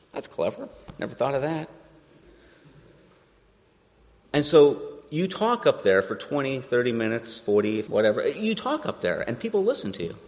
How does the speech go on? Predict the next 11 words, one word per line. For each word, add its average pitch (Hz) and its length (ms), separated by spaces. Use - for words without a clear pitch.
Sure. 208 340
What 156 80
do 135 40
you 117 60
talk 123 180
about? 143 320
Well, 226 160
I - 40
talk - 180
about 78 200
Jesus. 101 460